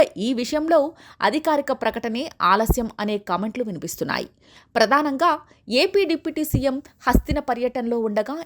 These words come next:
ఈ తరహా కథనాలు వెల్లువెత్తుతున్నాయి. ఈ నేపథ్యంలో నాగబాబు ఎక్స్లో ఓ పోస్ట్ వెలిసింది. ఈ పోస్టును గమనిస్తే అది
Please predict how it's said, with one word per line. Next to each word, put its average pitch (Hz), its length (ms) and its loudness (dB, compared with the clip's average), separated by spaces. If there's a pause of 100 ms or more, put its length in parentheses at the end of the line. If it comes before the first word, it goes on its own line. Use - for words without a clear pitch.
ఈ 220 100 -4
తరహా 240 360 0
కథనాలు 220 540 2
వెల్లువెత్తుతున్నాయి. 190 920 -2 (420)
ఈ 226 100 4
నేపథ్యంలో 277 600 6
నాగబాబు 247 880 2
ఎక్స్లో 240 500 0
ఓ 214 100 0
పోస్ట్ 226 440 -2
వెలిసింది. 185 500 -4 (220)
ఈ 214 100 -2
పోస్టును 226 560 0
గమనిస్తే 220 580 -2 (340)
అది 320 340 2